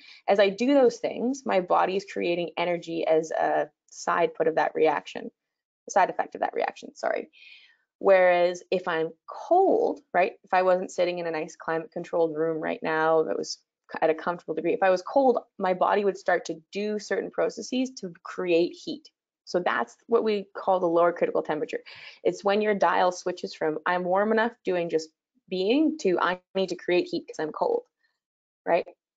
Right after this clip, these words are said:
Now, there was this old study from the fifties. That's what this old, this top paper was about. And it was saying that Arctic foxes didn't even shiver until it was minus fifty, which I thought was so cool. There was this story about they had to, like, put them in a,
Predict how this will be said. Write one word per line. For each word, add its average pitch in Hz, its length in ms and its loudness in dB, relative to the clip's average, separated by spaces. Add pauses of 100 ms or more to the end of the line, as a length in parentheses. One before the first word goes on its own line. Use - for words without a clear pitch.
(480)
Now, 208 120 2
there 208 140 4
was 214 120 4
this 208 140 -2
old 247 280 6
study 208 180 0
from 208 140 -4
the 185 60 -4
fifties. - 380 -6
That's 165 180 2
what 196 100 -6
this 190 100 -4
old, 175 340 0
this 165 200 -8
top - 240 -2
paper 160 280 2
was - 300 -4 (140)
about. 160 400 0 (160)
And 202 100 2
it 214 60 6
was 214 160 2
saying 226 300 4
that - 140 0
Arctic 220 320 0
foxes 214 360 0
didn't 208 240 0
even 233 200 2
shiver 202 520 0
until 190 320 -2
it 185 40 0
was 185 140 -2
minus 185 420 -4 (140)
fifty, 233 380 0
which - 140 -4
I 202 80 4
thought 214 200 2
was - 220 -4
so 233 320 2
cool. 185 480 0 (440)
There 196 120 6
was 202 80 6
this 196 180 0
story 190 380 4
about 180 200 2
they 185 80 0
had 180 120 0
to, 180 80 -2
like, 160 160 2
put - 180 -10
them 190 220 2
in 170 80 -2
a, 160 80 -4